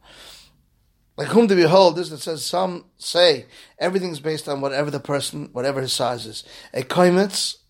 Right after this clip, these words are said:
mincha is the size of the kohen. A fistful is a keteris, is the size of the Yom Kippur kohen gadol. Someone drinks blood Yom Kippur is the size of the person. And mazal shteisus erev is whatever you eat. So he said, Reb Zera says it's a sumcha, so he has to eat it. So, so well, he has to have something that's roif him.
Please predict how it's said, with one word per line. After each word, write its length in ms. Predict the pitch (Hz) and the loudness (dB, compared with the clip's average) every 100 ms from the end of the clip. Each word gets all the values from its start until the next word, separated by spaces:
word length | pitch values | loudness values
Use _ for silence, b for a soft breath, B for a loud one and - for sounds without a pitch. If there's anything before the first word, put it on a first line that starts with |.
| - | -6
mincha 520 | 160 160 185 202 - | -4 -4 -4 -4 -6
is 140 | 127 117 | -14 -14
the 60 | |
size 280 | - 98 104 | -14 -14 -14
of 60 | 110 | -12
the 60 | |
kohen. 400 | 113 165 156 127 - B B B | 0 2 2 -2 -12 B B B
A 60 | |
fistful 560 | - 196 - 202 202 220 | -4 -2 -2 0 0 0
is 140 | 143 117 | -6 -14
a 60 | |
keteris, 800 | - - - 175 208 190 - - | -16 -12 -4 -2 -2 -4 -6 -8
is 80 | 139 | -12
the 0 | |
size 380 | 117 117 123 123 | -8 -6 -6 -8
of 120 | 123 | -10
the 40 | |
Yom 120 | 131 127 | -12 -10
Kippur 300 | 175 175 160 | -8 -8 -8
kohen 220 | 131 135 | -6 2
gadol. 360 | 175 175 135 - B B | 2 2 -2 -12 B B
Someone 260 | - 190 | 2 2
drinks 180 | 185 185 | 2 0
blood 280 | 180 170 180 | 2 0 0
Yom 180 | 175 160 | -4 -6
Kippur 280 | 208 220 220 | -6 -2 -2
is 160 | 151 | -2
the 60 | 127 | -6
size 340 | - 107 123 | -6 -6 -6
of 40 | 143 | -6
the 100 | 147 | -2
person. 400 | 170 165 147 131 B B B | -2 -2 -8 -14 B B B
And 120 | 160 | 2
mazal 300 | 175 170 151 | 4 2 0
shteisus 440 | 175 156 180 151 - | 0 -4 -6 -4 2
erev 320 | 196 147 123 B B - | 2 2 -4 B B -2
is 360 | 156 156 139 - | -2 0 -4 -6
whatever 360 | 147 139 135 | -2 0 0
you 120 | 135 113 | -4 -8
eat. 300 | 151 233 - _ _ | -8 -8 -12 _ _
So 140 | - | -16
he 60 | - | -8
said, 220 | - 202 | -2 -2
Reb 80 | 185 | -2
Zera 200 | 147 185 | -2 -2
says 280 | - 185 139 | -2 -4 -6
it's 160 | 127 - | -6 -4
a 20 | |
sumcha, 240 | 147 - | -4 -8
so 100 | - | -10
he 60 | 127 | -10
has 140 | 127 | -10
to 100 | - | -12
eat 120 | 117 113 | -14 -16
it. 80 | - B B B B | -18 B B B B
So, 180 | - 120 | -14 -8
so 200 | 110 90 | -8 -6
well, 120 | 131 | -6
he 60 | 135 | -4
has 220 | 147 151 | -2 -2
to 80 | 202 | -2
have 100 | 196 | -2
something 220 | 170 143 | -2 -2
that's 100 | 139 | -2
roif 280 | 139 127 120 | -2 -2 -4
him. 140 | - | -12